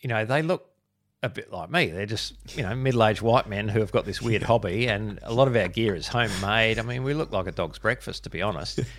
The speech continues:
You know, Rick especially loves his homemade gear. So he's got this, um, you know, he's got a wetsuit, it's got holes in the knees, and he's got this homemade harness, and he's got a, a, a tyre, a car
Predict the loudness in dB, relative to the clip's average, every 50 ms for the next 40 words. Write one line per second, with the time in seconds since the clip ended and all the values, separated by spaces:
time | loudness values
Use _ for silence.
0 | -16 -12 -10 -6 -2 -2 0 2 2 0 0 0 -4 -4 -4 -2 0 0 2 2
1 | 0 0 -2 -2 -2 -4 -6 -2 2 4 4 4 4 2 -4 -4 -6 -6 -4 -4
2 | -2 -2 -2 -4 -4 -4 -6 -6 -6 -6 -6 -4 -4 -4 -4 -4 -4 -4 -4 -4
3 | -6 -6 -6 -6 -8 -6 -6 -2 0 0 0 0 -2 -6 -10 -12 -16 -16 -16 -14
4 | -8 -6 -4 -2 0 0 -2 -2 -2 -4 -6 -6 -6 -4 -2 -2 -2 -2 -4 -10
5 | -14 -12 -12 -10 -10 -10 -12 -12 -8 -2 0 2 2 2 0 -2 -4 -6 -6 -6
6 | -8 -8 -6 -4 -4 -4 -4 -4 -4 -6 -8 -8 -8 -10 -8 -8 -8 -8 -8 -8
7 | -6 -6 -4 -4 -2 -2 -2 -2 -2 -2 -2 -2 -2 -2 -2 -4 -6 -6 -8 -6
8 | -6 -8 -8 -6 -4 -2 -2 -2 -2 -4 -8 -16 -20 -20 -18 -12 -6 -2 -2 -2
9 | -2 -4 -10 -10 -6 -2 0 4 6 6 6 6 4 2 0 -4 -2 0 4 4
10 | 6 6 4 4 0